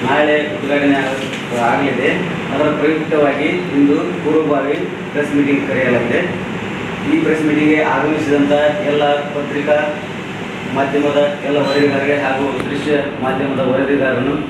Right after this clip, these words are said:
ಹೃತ್ಪೂರ್ವಕವಾಗಿ ಈ ಕಾರ್ಯ-, ಈ ಒಂದು ಪ್ರೆಸ್ ಮೀಟಿಂಗ್ಗೆ ತುಂಬುರದಿಂದ ಸ್ವಾಗತಿಸುತ್ತೇನೆ. ನಮ್ದು ಪಂಚಾಯತ್ ರಾಜ್ ಪತ್ತಿನ ಸಂಘ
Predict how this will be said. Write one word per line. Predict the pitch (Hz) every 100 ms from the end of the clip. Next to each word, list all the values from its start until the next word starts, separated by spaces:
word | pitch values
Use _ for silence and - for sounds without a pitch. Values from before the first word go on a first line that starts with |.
| - -
ಹೃತ್ಪೂರ್ವಕವಾಗಿ | 139 - 156 147 143 139 135 131 139 160 170 - - - 139
ಈ | 143
ಕಾರ್ಯ-, | 143 143 - - 131
ಈ | 147
ಒಂದು | 143 139 -
ಪ್ರೆಸ್ | 135 139
ಮೀಟಿಂಗ್ಗೆ | 143 127 147
ತುಂಬುರದಿಂದ | 165 - 143 143 143 131 131 123
ಸ್ವಾಗತಿಸುತ್ತೇನೆ. | - 175 - 131 135 - - - 107 92 - - - - - - - - - - - - 131
ನಮ್ದು | 151 170 165 165
ಪಂಚಾಯತ್ | 151 147 165 160
ರಾಜ್ | 156 156
ಪತ್ತಿನ | 151 156 151
ಸಂಘ | 147 143